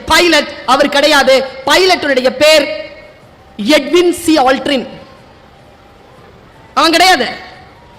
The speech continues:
நீல் ஆம்ஸ்ட்ராங் co-pilot. இந்த எட்வின் இருக்கார் இல்லையா, அவருக்கு பன்னெண்டு வருஷம் அனுபவம் இருக்கு. He is a moon walker. அவருக்கு நிலாவுல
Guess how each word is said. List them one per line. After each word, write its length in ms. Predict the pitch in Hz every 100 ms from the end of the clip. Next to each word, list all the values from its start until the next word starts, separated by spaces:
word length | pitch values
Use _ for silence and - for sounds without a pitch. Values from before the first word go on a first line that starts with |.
| - -
நீல் 200 | 294 415 370
ஆம்ஸ்ட்ராங் 380 | 339 - 381 381
co-pilot. 460 | 370 381 339 240 - - - - - - - - - - - - - 320
இந்த 160 | 349 330 294 277 - - 302
எட்வின் 260 | 330 403
இருக்கார் 240 | 339 330 285
இல்லையா, 180 | 302 311 - -
அவருக்கு 240 | 311 320 -
பன்னெண்டு 320 | 320 381 415 381
வருஷம் 220 | 339 381 330
அனுபவம் 300 | 359 349 277
இருக்கு. 200 | 208 185 - - - - - - - - -
He 80 | 311 359
is 80 | 320 311
a 20 | 320
moon 160 | 392 349
walker. 380 | 320 339 339 285 - - - - - - - - - - - - - - - -
அவருக்கு 260 | 320 359 349 320
நிலாவுல 320 | 381 392 359